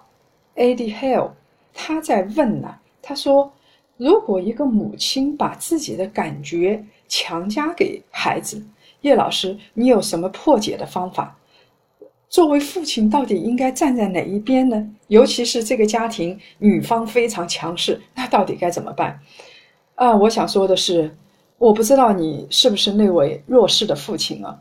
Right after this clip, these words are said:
其实如果，呃，母亲把自己的感觉全部强行加到孩子身上，这是非常不好的，对孩子的心理会造成非常不好的影响。所以你如果是那位父亲的话，你必须要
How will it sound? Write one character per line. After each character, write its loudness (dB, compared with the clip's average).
其 0
实 2
如 2
果， 4
呃， 0
母 -4
亲 -2
把 0
自 -4
己 2
的 4
感 -4
觉 -4
全 -2
部 -2
强 -2
行 -6
加 -2
到 -2
孩 -6
子 -8
身 -10
上， -8
这 0
是 -4
非 2
常 -4
不 -6
好 -6
的， -16
对 2
孩 0
子 2
的 0
心 2
理 0
会 -6
造 0
成 -8
非 -2
常 -6
不 -8
好 -2
的 -8
影 -10
响。 -10
所 2
以 4
你 2
如 -2
果 2
是 -2
那 0
位 0
父 -4
亲 -4
的 -6
话， -4
你 -12
必 0
须 0
要 4